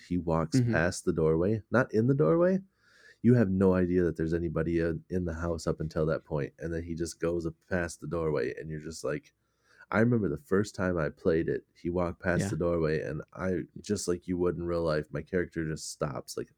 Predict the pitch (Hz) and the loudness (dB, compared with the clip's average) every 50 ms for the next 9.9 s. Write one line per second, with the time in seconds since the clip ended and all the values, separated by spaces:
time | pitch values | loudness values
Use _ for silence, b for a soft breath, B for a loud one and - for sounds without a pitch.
0 | _ - 170 180 170 165 - _ _ _ _ _ _ _ _ _ _ _ _ _ | _ 4 4 4 4 0 -6 _ _ _ _ _ _ _ _ _ _ _ _ _
1 | _ _ _ _ _ _ _ _ - 240 - - 185 - - - - - - - | _ _ _ _ _ _ _ _ -4 -4 2 2 0 0 0 -6 -16 -16 -20 -16
2 | - 143 - - 156 147 139 135 123 117 107 104 104 - - _ _ _ _ _ | -14 -12 -6 2 6 8 8 10 10 8 8 6 4 0 -4 _ _ _ _ _
3 | _ _ _ _ _ _ _ _ _ _ _ _ _ - - - - - - 139 | _ _ _ _ _ _ _ _ _ _ _ _ _ -10 -8 -6 -4 -2 4 4
4 | 127 101 - - 127 131 139 - - b b b b b b b b - 135 156 | 4 4 4 2 0 0 0 0 -2 b b b b b b b b 2 2 4
5 | 170 302 - - 196 170 190 170 160 147 - - 175 170 175 156 156 147 139 135 | 6 6 8 8 8 10 10 10 8 8 6 6 8 8 8 8 8 8 8 6
6 | 131 127 123 113 110 117 143 147 135 120 101 104 - 107 - 123 107 117 127 127 | 6 4 4 4 4 6 8 8 8 6 4 2 -2 0 0 2 2 4 2 2
7 | 135 120 - 117 127 120 92 113 113 - 123 110 123 113 110 107 98 - - - | 0 2 2 4 4 4 2 0 0 0 0 0 2 0 0 -2 -2 -4 -8 -14
8 | - - 117 101 - - - 120 123 113 101 92 120 120 107 104 104 104 104 101 | -6 -4 -4 -4 0 6 8 8 10 10 8 8 6 6 8 8 6 6 4 2
9 | - - - 98 87 147 151 151 147 - - 175 196 226 220 160 - | 2 4 4 4 4 2 0 -4 -4 6 10 12 12 12 12 10 6